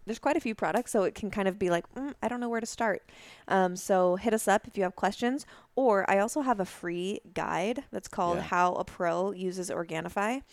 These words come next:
Speaker 1: And it's basically, like, thirteen pages of every product and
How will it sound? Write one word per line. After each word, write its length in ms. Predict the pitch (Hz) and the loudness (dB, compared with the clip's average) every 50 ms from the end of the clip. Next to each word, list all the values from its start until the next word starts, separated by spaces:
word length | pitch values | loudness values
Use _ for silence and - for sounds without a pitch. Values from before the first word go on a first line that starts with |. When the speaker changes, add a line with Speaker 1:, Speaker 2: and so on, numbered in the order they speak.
| - - - - - - _ - | -20 -20 -20 -20 -20 -20 _ -2
Speaker 1:
And 220 | 185 190 185 170 | 0 2 2 2
it's 120 | 180 - - | 0 -2 -2
basically, 400 | - 180 175 - - - 180 175 | -2 -2 -2 -2 -2 0 0 0
like, 220 | 170 165 - - | 0 -2 -4 -8
thirteen 540 | - - 185 175 165 - - - 175 170 165 | -8 -4 -4 -4 -4 -4 -6 -8 -8 -6 -6
pages 500 | - 175 160 160 - 175 175 175 185 - - | -6 -6 -6 -4 -2 -2 -2 -4 -4 -6 -6
of 260 | - 165 160 160 160 - - | -2 -2 -2 -2 -2 -4 -2
every 280 | - 175 170 175 175 180 | -2 -2 0 0 -4 -4
product 520 | - - 175 160 165 175 175 190 190 - | -4 -2 -2 0 2 2 0 0 -2 -4
and 220 | 175 170 165 170 | -4 -4 -4 -6